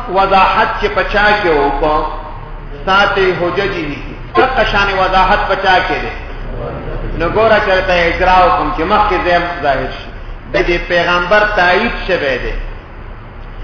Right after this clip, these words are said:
واضح بینات سره، نو بینات اضافت تا بینات چی شعر دیهی تا، نو قرینه دا عهد نشتے، ہاں؟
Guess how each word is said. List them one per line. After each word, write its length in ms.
واضح 840
بینات 640
سره، 240
نو 140
بینات 540
اضافت 560
تا 60
بینات 580
چی 60
شعر 180
دیهی 540
تا، 120
نو 120
قرینه 460
دا 120
عهد 300
نشتے، 360
ہاں؟ 200